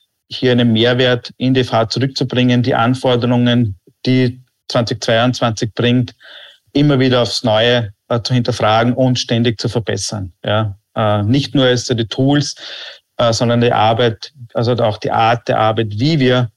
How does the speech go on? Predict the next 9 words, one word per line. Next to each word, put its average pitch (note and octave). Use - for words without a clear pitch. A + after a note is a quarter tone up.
unsere, B2
unsere, A#2+
äh, A#2+
Softwareentwicklung A#2+
machen, A2+
ist B2
einem A#2
ständigen A2+
Verbesserungsprozess, G#2+